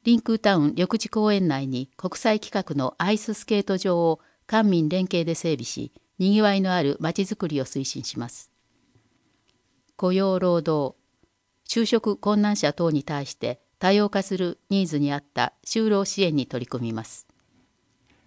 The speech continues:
丸六、心地よくくつろぎを感じるまちづくり。道路交通。都市計画道路泉佐野土丸線は用地測量を、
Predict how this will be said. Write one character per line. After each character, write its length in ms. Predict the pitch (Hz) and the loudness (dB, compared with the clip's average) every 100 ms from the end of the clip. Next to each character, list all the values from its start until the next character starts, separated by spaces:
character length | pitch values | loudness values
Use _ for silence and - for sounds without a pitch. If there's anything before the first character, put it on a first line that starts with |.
| _ _ _ _ _ _ _ _ - | _ _ _ _ _ _ _ _ -2
丸 240 | 185 202 | 0 2
六、 340 | 190 185 160 - - | 0 -2 -6 -6 -10
心 280 | 185 208 | -4 -2
地 140 | 214 208 | 0 0
よ 100 | 196 | -2
く 220 | - 139 | -2 -6
く 140 | - | -8
つ 140 | - 220 | -2 0
ろ 140 | 220 | 2
ぎ 160 | 202 196 | 2 -2
を 60 | |
感 220 | 190 180 175 | -2 -4 -4
じ 120 | 165 | -2
る 100 | 160 | -2
ま 120 | 156 | -2
ち 100 | 156 | -4
づ 140 | 143 | -10
く 120 | - 117 | -12 -12
り。 160 | - - _ _ _ _ _ _ _ _ _ _ _ | -12 -16 _ _ _ _ _ _ _ _ _ _ _
道 180 | 170 208 | -2 0
路 140 | 170 131 | 0 -2
交 220 | 151 143 | -4 -4
通。 380 | - 127 127 - _ _ _ _ _ _ _ _ _ _ _ | -6 -8 -8 -10 _ _ _ _ _ _ _ _ _ _ _
都 120 | 233 | -2
市 180 | - 185 | 0 -2
計 200 | - 196 | 0 0
画 260 | 196 185 190 | 0 -4 0
道 200 | 180 147 | 2 2
路 200 | 135 - | 0 -2
泉 300 | 185 214 208 | 0 2 2
佐 180 | 202 165 | 2 0
野 120 | 143 | 0
土 240 | - - | -4 -4
丸 180 | 185 175 | -2 -2
線 240 | - 160 160 | -2 -2 0
は 220 | 139 143 | 0 0
用 180 | 180 190 | 0 -2
地 120 | 190 | -2
測 280 | - 175 165 | -4 -4 -2
量 200 | 143 123 | -2 -2
を、 240 | 120 - | -4 -8